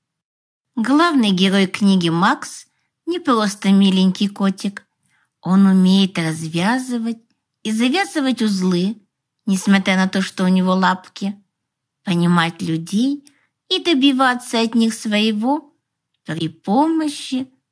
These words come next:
настойчивого мяу. И, конечно, расследовать преступления. Кот-детектив столкнулся с новой тайной.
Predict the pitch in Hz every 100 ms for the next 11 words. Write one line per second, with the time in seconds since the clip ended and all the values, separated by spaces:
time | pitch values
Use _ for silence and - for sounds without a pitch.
0 | _ - 190 220 - - 370 359 - 294
1 | 277 254 262 _ _ - 311 294 277 262
2 | 254 262 - _ _ _ _ _ _ _
3 | _ _ _ _ _ _ _ - 202 208
4 | 196 185 185 190 220 214 226 - 247 247
5 | 254 254 247 262 262 - 277 285 330 339
6 | 233 - - _ _ _ _ _ - 175
7 | 190 175 160 156 - - - 190 240 -
8 | _ _ _ - - 160 202 202 208 247
9 | 262 - 220 - 202 208 254 320 311 294
10 | 294 240 240 233 226 226